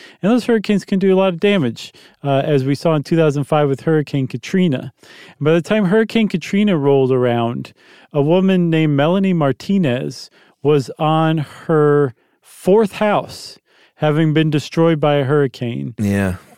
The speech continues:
Speaker 1: Um, it, previously, George in nineteen ninety-eight, Juan in nineteen nineteen eighty-five, and Betsy in nineteen sixty-five had destroyed her house by the time Katrina came around.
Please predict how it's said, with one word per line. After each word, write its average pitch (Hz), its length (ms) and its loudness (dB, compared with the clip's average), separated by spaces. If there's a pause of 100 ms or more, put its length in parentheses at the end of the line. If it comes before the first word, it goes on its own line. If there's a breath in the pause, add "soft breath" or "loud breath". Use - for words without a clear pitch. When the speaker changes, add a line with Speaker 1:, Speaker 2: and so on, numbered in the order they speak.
Speaker 1:
Um, 147 500 0 (260)
it, 175 600 -6
previously, 175 640 0
George 147 480 2
in 151 80 -2
nineteen 147 320 0
ninety-eight, 156 420 0
Juan 139 380 0
in 143 140 0
nineteen 147 400 -2
nineteen 156 720 -2
eighty-five, 147 500 0 (400 loud breath)
and 127 160 -4
Betsy 185 380 0
in 139 80 0
nineteen 143 400 -2
sixty-five 127 720 -4 (260 loud breath)
had 147 220 -2
destroyed 135 460 0
her 120 140 -2
house 123 300 -2
by 135 160 -2
the 131 100 0
time 123 300 -4
Katrina 139 420 -4
came 120 240 -8
around. 117 280 -6